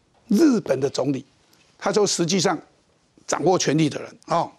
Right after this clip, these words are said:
因为日本天皇是虚位哦，他没有权力的。他说只要台湾开口，立即出动支援，而且他写了信，听好，用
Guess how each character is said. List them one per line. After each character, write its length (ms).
因 120
为 120
日 120
本 160
天 160
皇 140
是 220
虚 300
位 220
哦， 80
他 140
没 100
有 80
权 220
力 100
的。 100
他 80
说 120
只 300
要 140
台 180
湾 140
开 160
口， 160
立 200
即 220
出 180
动 200
支 200
援， 220
而 100
且 220
他 200
写 200
了 80
信， 200
听 180
好， 100
用 160